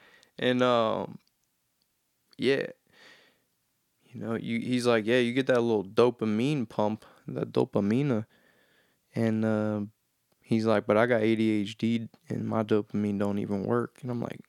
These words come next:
"What does that mean?" He's like, "I got A D H, A D H D dopamine." And I'm like, he's like, "Yeah, my receptors are, like,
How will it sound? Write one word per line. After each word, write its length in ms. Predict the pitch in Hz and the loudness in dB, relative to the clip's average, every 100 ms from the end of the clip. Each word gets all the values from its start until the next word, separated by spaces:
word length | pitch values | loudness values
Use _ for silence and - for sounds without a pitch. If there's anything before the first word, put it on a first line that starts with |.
| _ _ _ _ _ _ _ _ _ | _ _ _ _ _ _ _ _ _
"What 140 | - 123 | -4 -4
does 100 | 127 | -2
that 160 | 110 - | -4 -4
mean?" 240 | 87 139 | -4 -6
He's 200 | - 131 | -4 -2
like, 140 | 127 117 | 2 4
"I 120 | 113 | 4
got 260 | 147 123 - | 4 2 4
A 120 | 117 | 0
D 180 | 110 98 | 2 2
H, 400 | 123 113 104 - - _ - | 2 2 -4 -10 -14 _ -10
A 140 | - 127 | -2 0
D 180 | 117 104 | 2 2
H 280 | 101 110 | 0 -4
D 260 | - 110 104 | -2 -2 0
dopamine." 720 | 98 101 - 104 101 - 110 _ - | 0 0 -2 -4 -4 -8 -16 _ -8
And 100 | 113 | -6
I'm 160 | 117 | -6
like, 220 | 104 - _ _ _ _ _ _ _ _ _ - | -8 -12 _ _ _ _ _ _ _ _ _ -6
he's 140 | 123 | -2
like, 200 | 117 104 | 0 2
"Yeah, 140 | 107 104 | 2 2
my 160 | - | 0
receptors 920 | - 107 - - 123 - - 101 101 | -2 -4 -6 4 4 4 -4 -2 -2
are, 80 | 104 | -2
like, 280 | 104 104 107 | -2 -2 -4